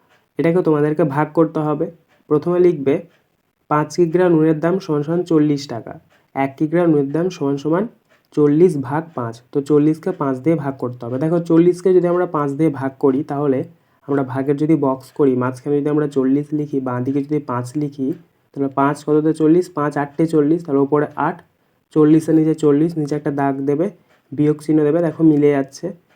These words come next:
তাহলে অতএব এর উত্তরটা লিখবো, এক কিগ্রা নুনের দাম আট টাকা। দশ, নামতা লেখো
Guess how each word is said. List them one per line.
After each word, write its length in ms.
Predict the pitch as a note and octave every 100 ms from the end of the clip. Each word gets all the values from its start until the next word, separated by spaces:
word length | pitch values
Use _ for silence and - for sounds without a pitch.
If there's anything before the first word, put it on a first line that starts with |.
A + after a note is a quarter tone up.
| _ _ _ _ _
তাহলে 240 | C#3+ D3 E3 - C#3
অতএব 280 | C#3 E3 E3
এর 60 | F3 E3+
উত্তরটা 320 | C#3+ D#3+ D#3+ E3
লিখবো, 260 | E3 C#3+ C3+ C3+ - C3
এক 60 | C3+
কিগ্রা 300 | - D#3 E3 E3+
নুনের 260 | C#3+ D3 C#3+ C#3
দাম 180 | B2+ C#3+ E3+ - _ C3
আট 100 | C#3 -
টাকা। 240 | D3+ D3 D3+ E3+ _ _ _ _ _ _ _ _ _ _ _ _ _ _ _ _ - C3+ B2
দশ, 300 | D3+ C#3 D3 - _ _ -
নামতা 460 | C#3+ C#3+ D#3 E3 F3
লেখো 300 | E3+ E3+ C3+